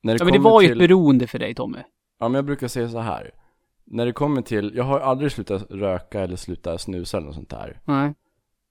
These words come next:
Speaker 1: Men jag har ju slutat äta en viss sorts mat till exempel. Och nu har jag
Speaker 2: Mm.
Speaker 1: även slutat tindra. Och du, folk kanske typ, ha, ha, ha, sluta tindra, lol.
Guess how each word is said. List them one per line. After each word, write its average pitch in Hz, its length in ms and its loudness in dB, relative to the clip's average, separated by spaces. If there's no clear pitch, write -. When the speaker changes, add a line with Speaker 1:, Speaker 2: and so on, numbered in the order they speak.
Speaker 1:
Men 104 300 -4
jag 117 100 -6
har 107 60 -2
ju 107 80 -4
slutat 107 440 -8
äta 95 460 -6
en 92 200 -10
viss 90 360 -12
sorts - 400 -16
mat 113 440 -4
till - 100 -20
exempel. - 500 -16
Och - 120 -8
nu 147 120 4
har 170 80 2
jag - 80 0
Speaker 2:
Mm. 143 100 2
Speaker 1:
även 165 120 -6
slutat 85 300 -12
tindra. 92 440 -6
Och 92 120 -12
du, 101 340 -2
folk 127 300 0
kanske 98 240 -4
typ, 92 200 -2
ha, 131 120 2
ha, 113 180 -4
ha, 98 220 -6
sluta 101 300 -10
tindra, 95 420 -6
lol. 101 380 -4